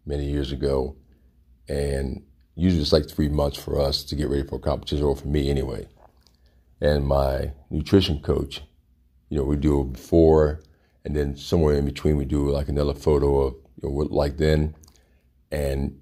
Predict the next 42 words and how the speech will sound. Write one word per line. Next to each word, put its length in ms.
you 100
get 160
in 60
that 240
place 320
where 320
mentally 440
you're 60
like, 220
"Okay, 560
I'm 100
not 200
getting 240
there 160
fast 420
enough." 480
Same 300
way 140
my 80
clients 340
probably 200
feel 280
too. 300
And 80
I 60
get 120
there 140
fast 360
enough, 280
and 80
I 80
would, 240
you 100
know, 300
email 340
them 140
back 160
then 160
'cause 100
we 140
had 240
text. 420